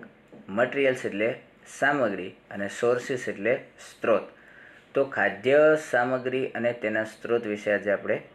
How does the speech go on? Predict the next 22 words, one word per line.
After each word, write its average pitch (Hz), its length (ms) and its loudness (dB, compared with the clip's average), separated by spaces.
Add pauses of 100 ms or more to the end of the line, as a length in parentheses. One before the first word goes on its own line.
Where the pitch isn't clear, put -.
(140)
વાત - 280 0
કરવાના 92 460 -4
છીએ. - 160 -16 (920)
કોષ્ટક 139 680 2
એક 143 200 -2
પોઇન્ટ 139 360 2
બેમાં 123 320 0 (320)
યાદી 127 380 2 (100)
કરેલા 127 420 4 (140)
કેટલાક 131 520 0
ઘટકોના 123 680 2
સ્ત્રોત 117 380 0
વિશે 117 340 -2 (400)
અંદાજ 131 440 2
લગાડવો 110 460 2 (200)
આપણા 123 380 0
માટે 113 360 0
કદાચ 110 460 2 (440)
સરળ 110 320 4
છે. - 200 -6 (1200)
આપણે 113 240 4 (160)
એક 117 80 -4